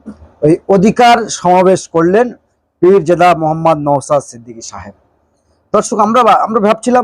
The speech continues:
যে ভিডিওটা আগে পুরনো কি-, ভিডিও কিনা, তারপরে দেখলাম, আহ, না, আজকের এই ঘটনাটি ঘটেছে শামসেরগঞ্জে। সেখানে ওই, ওই অধিকার সমাবেশ ছিল। দর্শক, আমরা দেখছিলাম যে এত মানুষের ঢল, এত মানুষের ঢল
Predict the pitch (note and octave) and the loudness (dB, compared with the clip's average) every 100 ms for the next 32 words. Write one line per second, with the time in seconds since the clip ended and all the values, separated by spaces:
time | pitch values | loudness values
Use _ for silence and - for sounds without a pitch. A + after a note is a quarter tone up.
0 | G#3 G#3 E3 E3+ A3+ A3+ E3+ F#3 G#3 - | 0 -2 -2 -6 -2 -2 0 0 -2 -2
1 | G3+ G#3+ G#3+ E3+ D#3 E3 G#3 - D#3+ G3 | -2 0 -2 -4 -6 0 0 0 -2 -2
2 | - _ _ _ _ _ - F3+ G3 F3 | -4 _ _ _ _ _ -4 -2 -2 -2
3 | F#3 G3 F#3 F3+ - G3+ F3 F3 E3 - | 0 2 2 0 -6 -6 -2 -2 0 -4
4 | - A3 A3 F3+ F#3 G3 F#3 D#3+ E3+ G3+ | -2 0 2 0 -2 -2 -2 -4 -4 -4
5 | G#3+ E3+ E3+ F#3+ F3+ C#3+ B2+ G#2 F#3 _ | -4 -4 -4 -4 -4 -2 -4 -8 -16 _
6 | _ _ _ _ - - F3 G3+ A#3 A#3 | _ _ _ _ -10 -6 -2 0 2 0
7 | G#3+ F#3 G3 F#3+ _ _ F#3+ F#3 A#3 C4+ | -2 -2 -2 -2 _ _ -2 0 0 0
8 | - F#3 F3 D#3+ - - A2 G#2 _ _ | 0 -2 0 -2 -6 -12 -14 -16 _ _
9 | _ _ _ - F#3+ B3+ F#3+ A3 F#3+ G#3 | _ _ _ -4 -4 -2 -2 -2 -2 -2
10 | - C4+ C4 F#3+ C#3+ - C#3+ C#3 G#3+ A3+ | 0 0 0 -2 -18 -14 -12 -10 -4 -2
11 | A3 G3+ B3+ G3+ A3 G3+ - _ _ _ | -4 -4 -6 -4 -6 -6 -10 _ _ _
12 | _ _ _ _ - D3 - C4+ B3+ C4+ | _ _ _ _ -6 -4 0 0 2 0
13 | - C#4+ G#3 C#4 D#4+ | 0 -2 0 2 2